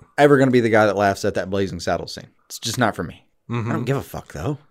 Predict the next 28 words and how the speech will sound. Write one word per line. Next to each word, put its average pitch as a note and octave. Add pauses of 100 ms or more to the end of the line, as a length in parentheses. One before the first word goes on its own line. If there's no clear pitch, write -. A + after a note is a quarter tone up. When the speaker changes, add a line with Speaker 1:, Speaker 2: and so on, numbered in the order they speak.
(160)
Speaker 1:
It's B2
not D3+
ruining A#2+
the G#2
movie. A#2 (920)
Speaker 2:
Yeah, E3 (100)
I B2
think C#3+
these C#3+
people C#3
think C#3
it C#3+
is. F#3+ (140)
Speaker 1:
I'll A2+
just A2 (680)
watch A#2+
it. G#2
Like, B2+ (180)
my, C#3 (340)
my F3
favorite F#3
movie, E3+
Shaun D3
of D3
the C3+
Dead, B2
has, A#2
like, G#2